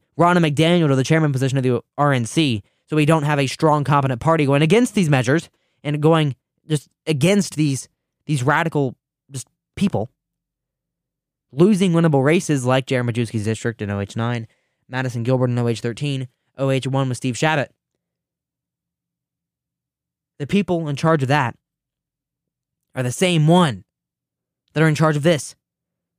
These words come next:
Leadership is the biggest problem we have in this country. Between actual government, party government, we have no leadership. We lack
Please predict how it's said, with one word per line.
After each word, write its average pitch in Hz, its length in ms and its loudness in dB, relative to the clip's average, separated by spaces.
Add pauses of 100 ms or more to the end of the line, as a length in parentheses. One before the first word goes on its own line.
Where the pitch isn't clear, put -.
(420)
Leadership 196 460 4
is 165 80 0
the 175 100 2
biggest 190 420 2
problem 180 320 4
we 170 80 4
have 180 200 4
in 170 60 2
this 156 140 0
country. 151 420 0 (720)
Between 160 240 2
actual 180 320 2
government, 196 400 2 (560)
party 190 300 2
government, 185 380 2 (640)
we 160 120 -2
have 185 320 2
no 180 160 6
leadership. 170 440 4
We 147 80 0
lack 160 440 0